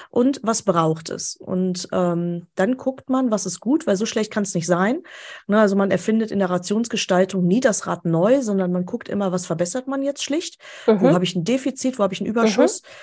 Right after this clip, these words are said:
Speaker 1: Wie gehe ich damit um? Tada, fertig. Und dann kann es eben, dann sind das manchmal ganz kleine Veränderungen, ja,
Speaker 2: Ah,
Speaker 1: in
Speaker 2: ja. Mhm.
Speaker 1: Ernährung. Das ist also, ähm, immer,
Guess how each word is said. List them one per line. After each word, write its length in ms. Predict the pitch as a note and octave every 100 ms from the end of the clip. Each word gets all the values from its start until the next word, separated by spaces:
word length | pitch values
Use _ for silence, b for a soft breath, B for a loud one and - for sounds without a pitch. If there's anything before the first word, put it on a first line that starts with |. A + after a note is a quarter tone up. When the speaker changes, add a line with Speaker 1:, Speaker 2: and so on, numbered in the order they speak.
| B -
Speaker 1:
Wie 80 |
gehe 120 | F3+ G#3
ich 100 | -
damit 240 | F#3+ F#3
um? 280 | E3+ C#3+ C#3+
Tada, 340 | - F3 G#3+
fertig. 540 | G#3 D#3 C#3 - - - B B B B B
Und 560 | - A3 A3 G#3+ G3+ -
dann 260 | - G3 A3
kann 180 | A#3+ B3+
es 140 | A#3+
eben, 360 | - A3 G#3+ G#3
dann 180 | G3 F#3 -
sind 160 | G3
das 140 | G#3 F#3+
manchmal 320 | G3 G3 F3
ganz 400 | F3+ G#3 C#4 -
kleine 460 | - F#3 F#3 G3 G#3
Veränderungen, 760 | - D#3 E3+ F3 F3+ F#3 G#3 _ -
ja, 120 | E3
Speaker 2:
Ah, 240 | F3+ G#3+ B3+
Speaker 1:
in 80 |
Speaker 2:
ja. 100 | A3 F3+ b b -
Mhm. 60 |
Speaker 1:
Ernährung. 440 | F3 E3 F3 F#3+ G3+
Das 180 | F3+
ist 140 | G3 -
also, 360 | F3 E3+ E3 E3
ähm, 400 | F3 D#3+ E3 E3 - - _ _ _ _ -
immer, 580 | G3 G#3 A3+ A3+ A3